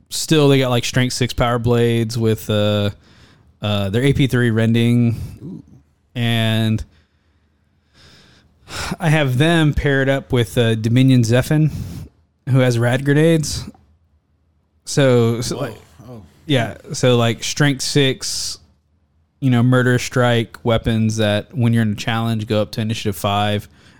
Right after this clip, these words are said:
Speaker 1: and they're already in weapon skill five. It's a good combo.
Speaker 2: There you go.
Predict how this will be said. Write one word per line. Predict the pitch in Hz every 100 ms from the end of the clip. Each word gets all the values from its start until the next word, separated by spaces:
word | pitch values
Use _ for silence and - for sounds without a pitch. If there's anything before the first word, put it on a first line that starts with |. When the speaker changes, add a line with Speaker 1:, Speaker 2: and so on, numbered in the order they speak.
| -
Speaker 1:
and | 123
they're | 120
already | 147 139
in | 117 113
weapon | 120 123 117
skill | - 104
five. | - 104 107 107 - _ _ _ _ _ _ _ _ _ _ _ _ _ _ _
It's | _ -
a |
good | 123
combo. | 104 101 92 95 101
Speaker 2:
There | - 120
you |
go. | 120 147 139